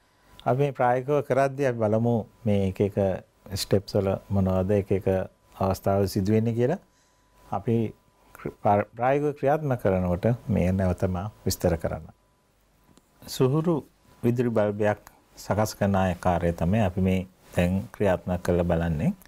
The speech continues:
අපේ උදාහරණය, මේ උදාහරණයේදී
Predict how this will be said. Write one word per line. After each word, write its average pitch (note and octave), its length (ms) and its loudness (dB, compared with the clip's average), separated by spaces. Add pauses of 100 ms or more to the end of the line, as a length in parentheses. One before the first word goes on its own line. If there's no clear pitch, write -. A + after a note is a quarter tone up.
(840)
අපේ F2+ 400 0 (800)
උදාහරණය, G#2 540 -2
මේ G2+ 160 2
උදාහරණයේදී A#2+ 680 0